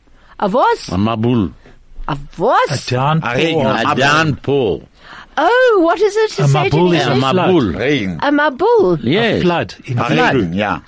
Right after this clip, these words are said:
Speaker 1: Oh, really? I've never heard
Speaker 2: Ja,
Speaker 1: of that
Speaker 2: ja,
Speaker 1: word
Speaker 2: mich,
Speaker 1: either.
Speaker 2: ich, ich, ich, I nearly went and got myself an ark.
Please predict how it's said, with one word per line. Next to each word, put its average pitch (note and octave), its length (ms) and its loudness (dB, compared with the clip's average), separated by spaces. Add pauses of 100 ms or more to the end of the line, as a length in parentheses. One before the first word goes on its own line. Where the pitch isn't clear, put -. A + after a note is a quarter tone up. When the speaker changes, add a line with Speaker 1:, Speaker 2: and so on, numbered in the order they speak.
Speaker 1:
Oh, G4+ 460 0
really? A#4 340 0
I've A#3+ 100 -4
never B3 240 0
heard - 240 0
Speaker 2:
Ja, E4+ 60 -2
Speaker 1:
of G#3 80 -8
that F#3+ 160 0
Speaker 2:
ja, C3+ 180 0
Speaker 1:
word - 80 2
Speaker 2:
mich, C#3 180 0
Speaker 1:
either. A#2 360 0
Speaker 2:
ich, A2+ 200 -2
ich, G#2 340 -8
ich, G2+ 500 -8
I G2 80 -6
nearly A#2 300 2
went A#2 240 0
and A#2 140 0
got G#2+ 160 -4
myself A2+ 360 -2
an A2+ 120 -2
ark. C#3 440 -6